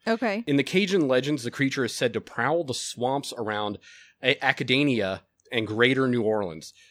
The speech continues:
Speaker 2: The rougarou is most often described as a creature with a human body and the head of a wolf.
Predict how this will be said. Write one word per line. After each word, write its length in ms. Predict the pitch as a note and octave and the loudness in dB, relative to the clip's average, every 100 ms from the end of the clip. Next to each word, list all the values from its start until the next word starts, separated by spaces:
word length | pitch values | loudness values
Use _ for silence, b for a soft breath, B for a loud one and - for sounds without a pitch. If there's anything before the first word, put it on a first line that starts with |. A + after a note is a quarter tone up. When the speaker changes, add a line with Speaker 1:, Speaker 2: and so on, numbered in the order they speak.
| b | b
Speaker 2:
The 120 | B2+ | -2
rougarou 520 | C3 F3+ G#3+ G#3 F3+ C#3+ | 4 4 4 4 6 4
is 100 | B2 | 2
most 220 | B2 C3+ | 2 2
often 220 | B2+ C#3 | 0 0
described 480 | A#2+ - A#2+ B2 A#2 | -4 0 0 0 -2
as 80 | G#2 | -8
a 40 | |
creature 360 | - C3 C#3+ B2 | -4 -2 0 0
with 120 | G#2+ | -2
a 60 | |
human 400 | F#2+ - F3 A3 | -4 -2 0 2
body 480 | D3 D3+ D3 G#2 F#2+ - | 2 2 2 0 -2 -4
and 160 | G#2+ | -4
the 20 | G2 | -4
head 320 | - C#3 A#2+ | -4 -2 -2
of 80 | F2 | -2
a 60 | |
wolf. 260 | C#2+ A#1+ | -8 -14